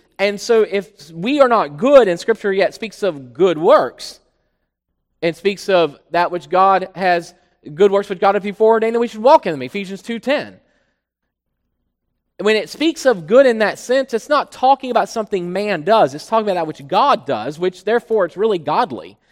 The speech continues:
So you're talking about godly works, you're talking about godly things. You're not talking about things which man produces. And so, even if these letter, or this letter is, is lost, this writing, written by the apostles or those who used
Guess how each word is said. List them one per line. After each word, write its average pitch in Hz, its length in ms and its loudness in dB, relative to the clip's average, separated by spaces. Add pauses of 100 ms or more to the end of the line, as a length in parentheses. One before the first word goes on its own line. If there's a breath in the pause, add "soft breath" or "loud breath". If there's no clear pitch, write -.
(300 soft breath)
So - 120 -6
you're 180 80 -2
talking 214 220 -2
about 127 120 -20
godly 160 460 0
works, 135 280 -2
you're 196 80 -6
talking 170 340 -4
about 123 120 -20
godly 180 480 2
things. 131 480 -12 (240 soft breath)
You're 170 100 -2
not 185 120 -4
talking 220 160 -4
about - 180 -6
things 185 240 -8
which 165 180 -10
man 165 460 -8 (220)
produces. 147 760 -8 (280 soft breath)
And 185 240 0
so, 233 480 4 (400 soft breath)
even 285 260 -2
if 247 140 0
these 226 220 -8
letter, 190 420 4
or 165 80 0
this 175 220 -6
letter 185 360 2 (360)
is, 143 180 -6
is 127 220 -6
lost, 147 760 2
this 151 240 -8
writing, 143 560 0 (300)
written 190 260 0
by 180 180 6
the 170 120 2
apostles 185 520 -2
or 156 80 0
those 175 240 0
who 185 80 -12
used 156 400 -8